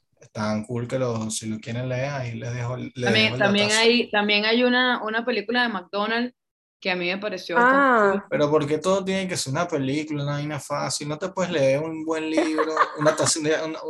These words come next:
Speaker 1: ¿cómo es? Una
Speaker 2: ¿Cómo te,
Speaker 1: tacita de
Speaker 2: cómo
Speaker 1: café.
Speaker 2: Una tacita de café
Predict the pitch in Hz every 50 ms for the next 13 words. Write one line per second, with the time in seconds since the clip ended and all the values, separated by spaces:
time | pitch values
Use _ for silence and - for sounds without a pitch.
0 | 151 - 156 160 175 185 - 226 220 165 165 240 240 - - 240 233 220 175 175
1 | - - - 240 233 165 165 170 170 170 - - _ - - - - _ _ -
2 | 226 233 254 254 277 269 269 247 254 262 269 277 269 247 214 214 208 - 247 254
3 | 269 285 294 302 320